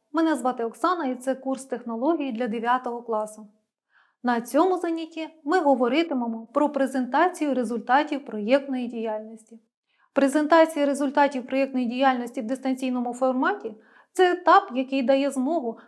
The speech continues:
ефективно донести ваші досягнення до аудиторії, не збираючись в одному приміщенні. Розглянемо декілька форм створення інтерактивних та захопливих презентацій, які можуть бути використані.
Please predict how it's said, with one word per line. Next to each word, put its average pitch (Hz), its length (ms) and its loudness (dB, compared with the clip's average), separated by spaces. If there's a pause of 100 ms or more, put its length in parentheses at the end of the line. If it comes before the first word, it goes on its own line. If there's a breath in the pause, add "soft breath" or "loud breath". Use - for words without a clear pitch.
(140 loud breath)
ефективно 294 640 2
донести 247 680 -2
ваші 277 420 2
досягнення 247 640 0
до 277 160 0
аудиторії, 285 600 0
не 240 120 -4
збираючись 254 580 2
в 233 80 -8
одному 233 320 -2
приміщенні. 226 680 -10 (440)
Розглянемо 294 600 2
декілька 277 480 0
форм 311 320 0
створення 285 520 -2
інтерактивних 254 760 -2
та 262 120 -2
захопливих 320 640 0
презентацій, 247 680 -4
які 240 200 -6
можуть 262 480 0
бути 262 260 -2
використані. 214 680 -8